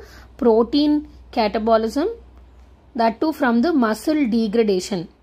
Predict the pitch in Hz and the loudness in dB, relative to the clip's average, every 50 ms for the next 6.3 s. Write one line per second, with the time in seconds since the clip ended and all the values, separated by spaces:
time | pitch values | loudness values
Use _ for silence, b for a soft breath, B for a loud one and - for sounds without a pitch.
0 | _ _ _ _ _ _ _ _ _ _ _ _ _ _ _ _ _ - _ _ | _ _ _ _ _ _ _ _ _ _ _ _ _ _ _ _ _ -20 _ _
1 | B B B B B B B B B B - 262 254 - 254 247 277 330 330 349 | B B B B B B B B B B 0 0 2 2 2 2 2 2 0 0
2 | 294 320 294 277 240 311 277 277 285 285 294 294 302 240 220 226 233 247 262 269 | 0 0 0 0 0 0 0 2 2 0 0 0 0 0 0 2 0 2 2 0
3 | 254 226 220 226 - 320 320 - - 247 208 214 233 240 262 302 302 311 302 247 | 0 0 -2 -2 -4 -6 -6 -2 -2 0 2 2 2 2 2 0 0 0 -2 -2
4 | 233 240 226 233 233 226 214 233 220 220 220 226 285 302 - 285 233 233 226 233 | -2 -2 0 0 -2 -2 -2 -2 0 0 0 0 -2 -2 -2 -2 -2 -2 0 0
5 | 254 247 240 262 277 269 269 269 220 196 202 208 220 233 240 226 208 185 190 - | 0 0 0 0 -2 -2 0 0 0 0 0 0 0 0 0 -2 -2 -4 -6 -4
6 | - 277 320 466 466 | -4 -2 -2 -2 -4